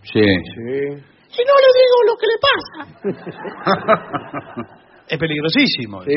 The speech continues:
Speaker 2: usted después se quiere matar.
Speaker 3: Y bueno.
Speaker 2: Bueno. Otra buena idea es dejar la lavadora, eh, andando una vez al mes solamente con lavandina.
Speaker 1: Exacto.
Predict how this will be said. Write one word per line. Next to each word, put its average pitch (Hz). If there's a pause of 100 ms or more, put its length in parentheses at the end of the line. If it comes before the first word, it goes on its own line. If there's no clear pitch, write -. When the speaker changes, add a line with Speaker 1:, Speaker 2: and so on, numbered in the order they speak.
(180)
Speaker 2:
usted 147
después 143
se 143
quiere 143
matar. 139 (160)
Speaker 3:
Y 160
bueno. 170 (260)
Speaker 2:
Bueno. 98 (420)
Otra 247
buena 220
idea 170
es 180
dejar 202
la 214
lavadora, 175 (560)
eh, 117
andando 151 (1080)
una 240
vez 214
al 190
mes 247
solamente 214
con 165
lavandina. 135 (160)
Speaker 1:
Exacto. 92